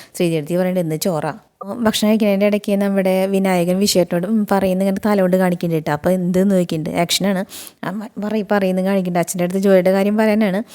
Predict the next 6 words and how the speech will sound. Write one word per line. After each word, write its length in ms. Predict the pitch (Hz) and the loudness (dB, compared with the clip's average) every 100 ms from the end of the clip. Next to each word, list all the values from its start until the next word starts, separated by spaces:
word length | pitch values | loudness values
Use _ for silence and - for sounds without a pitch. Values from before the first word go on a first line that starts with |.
| - - - - | -18 -18 -10 -6
അപ്പോൾ 420 | 160 165 160 165 | -6 -4 -4 -4
വിശ്വേട്ടൻ 460 | 170 - 165 170 175 | -4 -4 -4 -4 -2
പറയുന്നുണ്ട്, 420 | 180 175 170 165 | -2 -2 -4 -4
"അച്ഛാ, 400 | 165 - 190 208 _ - | -4 -4 -6 -8 _ -8
അത് 160 | 175 180 | -6 -2
ശരിയായി." 500 | 233 175 170 143 | 0 0 -2 -4